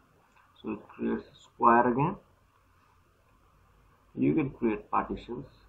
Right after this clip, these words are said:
Now I'll create just one. And now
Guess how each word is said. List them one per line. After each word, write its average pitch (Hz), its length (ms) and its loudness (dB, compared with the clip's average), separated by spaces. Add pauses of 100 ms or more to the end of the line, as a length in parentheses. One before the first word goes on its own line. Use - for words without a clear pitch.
(200)
Now 90 320 -2
I'll 92 80 -4
create 104 440 -8 (120)
just 113 140 -8 (140)
one. 104 240 -4 (3750)
And 135 240 2
now 135 400 8